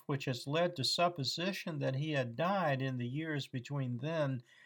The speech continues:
and the glimpse of Jesus at age twelve. Saint John's account of the wedding at Cana is read at wedding ceremonies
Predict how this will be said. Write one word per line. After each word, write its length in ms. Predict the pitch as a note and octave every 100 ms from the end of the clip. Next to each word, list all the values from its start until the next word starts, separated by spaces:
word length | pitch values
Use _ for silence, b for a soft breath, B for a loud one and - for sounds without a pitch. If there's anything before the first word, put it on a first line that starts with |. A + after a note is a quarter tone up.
| B
and 200 | B2+ B2+
the 80 | A#2+
glimpse 600 | A2+ B2 C#3 C#3+ - -
of 160 | C3 A2+
Jesus 560 | C#3 D3 C3+ B2 -
at 120 | A#2 A2+
age 280 | G#2+ -
twelve. 640 | - - D#3+ E3+ A#2+ G#2+ - _ _ _ _ _ _ _ _ _
Saint 280 | - C3 B2
John's 360 | B2 C#3 C3+ C3+
account 460 | A#2+ - D#3+ F3+
of 80 | C#3
the 80 | A#2
wedding 460 | A#2 C#3 D#3 B2+ A#2
at 160 | A#2
Cana 440 | - F3+ F#3+ D#3 B2+
is 160 | B2 A2+
read 260 | C#3+ D#3
at 180 | C#3 C3
wedding 380 | C3 F3+ G3+ C#3+
ceremonies 880 | - C3+ C3 A#2+ B2 B2+ B2+ A#2+